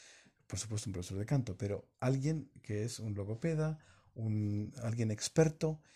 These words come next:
en, eh, un foniatra, alguien experto en, en voz, en cómo funciona la voz, y hacerse una revisión regular de, eh,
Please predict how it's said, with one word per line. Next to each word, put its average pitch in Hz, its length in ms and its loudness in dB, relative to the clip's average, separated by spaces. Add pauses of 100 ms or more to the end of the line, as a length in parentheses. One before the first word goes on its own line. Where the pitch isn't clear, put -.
(320)
en, 107 440 0
eh, 101 320 -2
un 117 120 0
foniatra, 127 760 4
alguien 120 280 0
experto 147 560 -2
en, 110 440 0
en 110 200 2
voz, - 440 -2
en 104 100 -4
cómo 123 220 2
funciona 117 460 2
la 110 100 6
voz, 120 260 2 (480)
y 156 280 2
hacerse 123 440 2
una 117 120 4
revisión 117 640 4
regular 123 680 4 (500)
de, 127 520 4
eh, 104 600 0